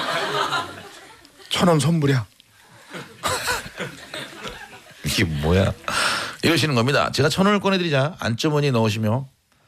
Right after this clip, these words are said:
Speaker 2: 생년원일 뭐 이런 거 아무것도 묻지 않고 바로 "너 술 먹지?" "조금이요."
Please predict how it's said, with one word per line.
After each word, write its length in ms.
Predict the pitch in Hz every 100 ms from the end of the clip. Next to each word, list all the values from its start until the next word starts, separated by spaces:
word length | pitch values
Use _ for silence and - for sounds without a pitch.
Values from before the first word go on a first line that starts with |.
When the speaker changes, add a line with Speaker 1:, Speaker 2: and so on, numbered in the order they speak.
| _ _ _ -
Speaker 2:
생년원일 680 | 165 180 180 165 147 160
뭐 200 | 131 127
이런 180 | 117 139
거 80 | 143
아무것도 380 | 110 123 139 139
묻지 300 | 110 101 -
않고 220 | - 127
바로 360 | 117 101 110 - _ - _ _ _ _ _ _ _ _ _ _ - _ _ _ _ _ _ _ -
"너 80 |
술 220 | 127 - 190
먹지?" 360 | 160 - - - _ - - - - - - - - - - - - - - - - - - - - - - - - - _ - - _ - _ _ _ -
"조금이요." 460 | 165 160 92 78